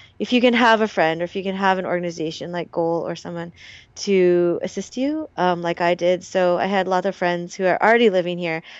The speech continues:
and had, had lived here for a while. And we did multiple Skype calls and, you know,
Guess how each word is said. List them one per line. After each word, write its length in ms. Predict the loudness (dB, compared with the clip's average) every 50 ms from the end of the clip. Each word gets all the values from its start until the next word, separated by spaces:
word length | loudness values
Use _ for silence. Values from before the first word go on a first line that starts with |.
| -20 -8 -4
and 140 | -2 2
had, 160 | 2 2 2 2
had 260 | 2 2 2 2 2
lived 220 | 0 0 0 -2 -4
here 180 | -2 -2 -2 -2
for 360 | -4 -4 -4 -2 -2 -4 -6 -8
a 100 | -8 -6
while. 480 | -4 -2 0 2 2 2 2 0 -2 -4
And 140 | -6 -6 -6
we 120 | -6 -6 -2
did 280 | -2 -2 -2 -2 -4 _ -20 -20 -20 -12 _
multiple 440 | 2 4 4 4 4 2 0 0 -2
Skype 500 | -2 -2 0 4 4 4 4 2 0 -8 -20 _ _ _ _ _ _ _ _ _ _ _ -20 _ _ _ _
calls 520 | -2 2 4 4 4 4 2 0 -2 -8 -8
and, 440 | -4 -2 0 0 0 0 -2 -6 -10 -14 -20 -20 -20 -20 -20 -20 _ -8
you 140 | -4 -2
know, 280 | -2 0 0 -2 -2